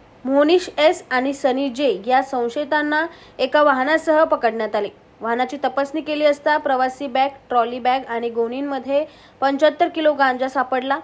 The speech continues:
याचबरोबर पूर्वीच्या बेकायदेशीर ड्रग्ज विक्रीतून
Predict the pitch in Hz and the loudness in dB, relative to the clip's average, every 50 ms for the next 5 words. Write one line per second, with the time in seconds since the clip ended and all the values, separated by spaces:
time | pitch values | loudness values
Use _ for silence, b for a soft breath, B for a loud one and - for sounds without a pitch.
0 | - _ _ 233 240 240 240 233 233 247 240 254 233 262 285 269 269 254 233 226 | -10 _ _ 0 0 2 2 0 0 -2 -2 0 -2 -2 -2 -2 -4 -4 -4 -4
1 | 233 226 - - 254 254 262 233 220 214 208 208 254 254 262 254 285 277 - 311 | -6 -6 -4 -2 0 0 0 -2 -2 -6 -4 -2 -2 -2 -2 -2 -6 -6 -6 -8
2 | 320 262 247 262 269 262 262 - 247 247 233 269 285 311 262 269 233 | -8 -4 -4 -4 -4 -4 -6 -12 -14 -12 -10 -8 -8 -8 -6 -8 -8